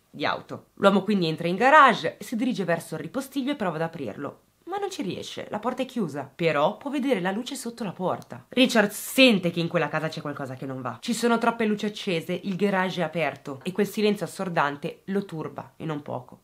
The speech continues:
Richard quindi torna di nuovo a casa sua, al telefono, e dice ad Alan: "Qualcosa non va. Non so esattamente cosa ci sia che non vada, ma entrambe le auto sono lì, in garage.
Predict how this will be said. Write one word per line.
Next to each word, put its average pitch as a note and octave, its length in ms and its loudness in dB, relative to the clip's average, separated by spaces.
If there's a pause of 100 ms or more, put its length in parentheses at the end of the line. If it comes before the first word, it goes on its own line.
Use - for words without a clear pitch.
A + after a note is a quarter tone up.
Richard C4 360 4
quindi A#3+ 400 2
torna C#4+ 360 4
di F#3 100 2
nuovo G#3 160 6
a G#3 60 6
casa G3 200 0
sua, F#3+ 380 2
al D#3 160 -2
telefono, F#3 640 -2
e F3+ 140 -4
dice F3 340 -4
ad C#3 140 -4
Alan: C3+ 340 0
"Qualcosa E3 380 0
non C#3+ 160 -4
va. C3 200 -4 (180)
Non F#3 180 0
so F3+ 100 -2
esattamente F3+ 680 2
cosa A#3 340 2
ci G3+ 160 -4
sia F#3 200 -2
che F3+ 100 -8
non D#3 160 -6
vada, C#3 300 0
ma E3 120 2
entrambe G#3+ 440 2
le G#3+ 120 2
auto B3+ 260 2
sono G3+ 300 -2
lì, F#3 340 0
in F#3 140 0
garage. D#3+ 480 2